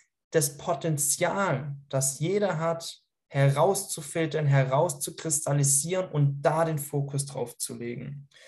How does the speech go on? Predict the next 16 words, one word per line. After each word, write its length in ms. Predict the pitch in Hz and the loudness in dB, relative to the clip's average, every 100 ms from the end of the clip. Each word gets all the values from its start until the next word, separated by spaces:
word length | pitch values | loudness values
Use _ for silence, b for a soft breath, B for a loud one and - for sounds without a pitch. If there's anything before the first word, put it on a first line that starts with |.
| B B B | B B B
Und 180 | 170 160 | 4 4
wie 140 | 202 | 4
bin 160 | 247 254 | 4 4
ich 160 | 247 - | 2 2
heute? 580 | 240 240 240 240 233 - _ _ _ _ _ _ _ _ - | 2 4 2 2 -2 -8 _ _ _ _ _ _ _ _ -6
Ich 180 | 160 143 | 0 4
selber, 280 | 180 196 | 6 6
ich 80 | 190 | 4
bin 100 | 175 | 0
ein 60 | 156 | 2
sehr 180 | 160 175 | 4 2
disziplinierter 800 | 170 - 160 156 151 185 196 175 | 0 -4 -6 -2 0 0 2 0
Mensch, 320 | 170 170 151 | 0 -2 -4
ein 140 | 143 | -4
ehrgeiziger 720 | 147 160 180 170 - 160 160 | 0 2 2 2 0 2 2
Mensch 480 | 156 156 156 143 - | 2 2 -2 -4 -12